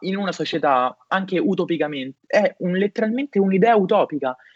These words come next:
perché io non riesco ad immaginare una società dove l-, l'eterosessualità non sia normale, non sia lo standard. Quindi l-, l'intento nostro non è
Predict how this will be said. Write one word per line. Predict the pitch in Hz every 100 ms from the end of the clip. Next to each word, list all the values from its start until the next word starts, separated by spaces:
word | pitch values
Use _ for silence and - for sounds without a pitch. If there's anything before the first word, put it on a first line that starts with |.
| _
perché | - 240 - 226
io | 202 - 185
non | 160 185
riesco | 190 220 214 -
ad | 185
immaginare | 175 175 165 160 180 143
una | 135 139
società | 139 143 147 156 190 214 _ _ -
dove | 175 196 196 185 175 175 _ _ _ _ _ _
l-, | - 147 147 - 165
l'eterosessualità | 190 196 180 160 - 165 185
non | 202 160
sia | - 180 175 175 170
normale, | 160 180 185 147 127 131
non | 147 156
sia | 156 196
lo | 160 175
standard. | - 113 110 107 113 117 117 - - _ _ _
Quindi | - 240 214 160 139 - -
l-, | - - - -
l'intento | 190 208 226 247 208
nostro | 175 131 - 151
non | 151 156
è | 196 208